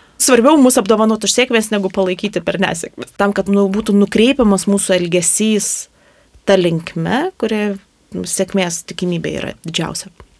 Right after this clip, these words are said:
Ir tai yra tiesiogiai susijęs su dopaminu, kurį paminėjote, nes kai mes patiriame sėkmę, e, mūsų smegenyse,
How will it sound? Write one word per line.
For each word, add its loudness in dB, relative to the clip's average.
Ir 0
tai 4
yra 2
tiesiogiai 0
susijęs -4
su 0
dopaminu, -2
kurį -6
paminėjote, -2
nes -2
kai 0
mes 0
patiriame 0
sėkmę, -4
e, -12
mūsų 0
smegenyse, -2